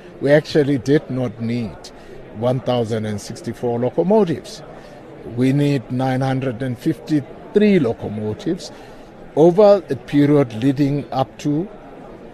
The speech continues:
twenty twenty-five. So it could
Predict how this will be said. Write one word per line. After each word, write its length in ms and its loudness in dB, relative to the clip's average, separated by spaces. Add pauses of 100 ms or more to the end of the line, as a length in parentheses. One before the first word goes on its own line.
(1400)
twenty 400 2
twenty-five. 920 -4 (640)
So 300 4 (180)
it 260 2
could 320 0